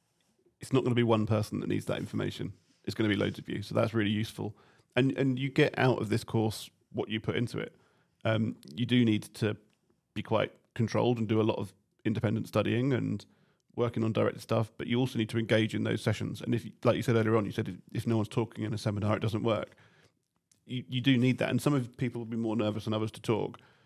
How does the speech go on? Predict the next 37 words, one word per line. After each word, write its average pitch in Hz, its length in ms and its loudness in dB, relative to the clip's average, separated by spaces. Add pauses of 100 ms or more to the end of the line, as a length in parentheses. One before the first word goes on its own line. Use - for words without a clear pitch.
(1300)
But 131 160 2 (560)
that 120 220 2
interactive 120 540 2
learning 107 340 2
is 101 140 -2
where 107 180 2
you 104 100 -2
kind 107 200 0
of 101 180 -6 (720)
benefit, 107 360 2
I - 100 -2
think, 101 200 -4
most. - 460 -4
Probably 123 220 4
more 117 200 2
so 110 240 0
than 110 460 -2 (340)
the 117 80 0
lecture - 260 0
theatres 107 360 0
where 110 100 -2
you're 107 80 0
sat - 220 0
listening 110 320 0
to 104 80 -6
someone. 110 360 0 (1500)
That 123 160 4
talking 117 320 0
in 107 80 2
the 101 60 -4
seminars, 110 380 -2
I 110 60 0
think, 104 140 -2
is 110 120 -10
really 107 200 -2
important. 104 460 -6
And 113 200 -2